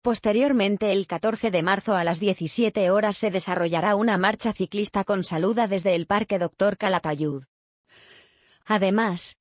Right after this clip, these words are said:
el dieciséis y veinticinco de marzo a las once horas tendrá lugar un taller de prevención de acoso laboral para el programa vía. Será en la sala de usos múltiples.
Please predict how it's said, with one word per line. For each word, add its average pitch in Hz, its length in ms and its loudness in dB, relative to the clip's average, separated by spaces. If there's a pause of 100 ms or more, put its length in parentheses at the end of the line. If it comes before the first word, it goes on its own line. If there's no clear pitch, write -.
(100)
el 240 220 2
dieciséis 220 600 0
y 226 60 0
veinticinco 202 680 0
de 180 120 0
marzo 196 320 0
a 165 80 2
las 156 200 -2
once 214 300 0
horas 202 300 0
tendrá 202 320 0
lugar 208 340 2
un 214 120 2
taller 175 380 0
de 190 100 2
prevención 180 580 0
de 208 120 2
acoso 214 360 0
laboral 170 460 0
para 196 240 2
el 175 100 0
programa 175 500 0
vía. 151 320 -4 (720)
Será 247 360 2
en 220 140 2
la 185 100 0
sala 233 300 2
de 196 120 2
usos 196 360 0
múltiples. 156 840 -4